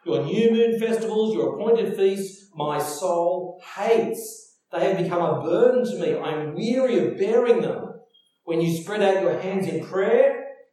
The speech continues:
I will hide my eyes from you." That's just what we read in Isaiah fifty-eight, right? They're saying, "Why are you not listening to me?" "Even if you offer many prayers, I will not listen." Why?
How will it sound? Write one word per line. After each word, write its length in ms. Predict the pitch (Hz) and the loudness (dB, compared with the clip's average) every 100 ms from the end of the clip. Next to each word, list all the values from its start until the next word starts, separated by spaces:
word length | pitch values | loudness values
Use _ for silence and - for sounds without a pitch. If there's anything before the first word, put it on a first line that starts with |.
| - | 2
I 120 | 226 | 4
will 260 | 240 - - | 6 4 2
hide 160 | 160 170 | 0 2
my 440 | 233 - - - | 4 2 2 0
eyes 160 | 302 - | -2 0
from 180 | 196 | 0
you." 160 | 165 - | 0 -2
That's 240 | - - | -4 -6
just 160 | - - | -8 -4
what 140 | - | -4
we 100 | - 135 | -4 -6
read 240 | 180 - | -4 -4
in 120 | - | -8
Isaiah 360 | - 123 131 127 | -10 -6 -4 -4
fifty-eight, 500 | 127 - 180 233 - - | -6 -10 -10 -10 -10 -14
right? 220 | - - - _ _ _ - | -16 -18 -20 _ _ _ -10
They're 100 | 151 | -8
saying, 220 | 175 151 | -4 -4
"Why 200 | 127 - | -4 -6
are 40 | |
you 60 | 151 | -6
not 100 | - | -8
listening 320 | - - - 180 | -10 -12 -12 -14
to 80 | |
me?" 120 | - - _ _ _ _ _ _ _ - | -16 -20 _ _ _ _ _ _ _ -6
"Even 360 | 220 262 254 | 2 2 2
if 140 | 226 220 | 0 -2
you 120 | 214 | 0
offer 220 | 208 208 | 0 0
many 380 | 190 285 320 - | 4 4 2 -4
prayers, 380 | 208 190 - - | 0 2 2 0
I 100 | 175 | 0
will 320 | 175 247 269 | 2 4 2
not 220 | 233 233 | 4 2
listen." 440 | 202 220 - - - - | 2 0 -2 -6 -10 -12
Why? 380 | 139 139 - | -10 -8 -8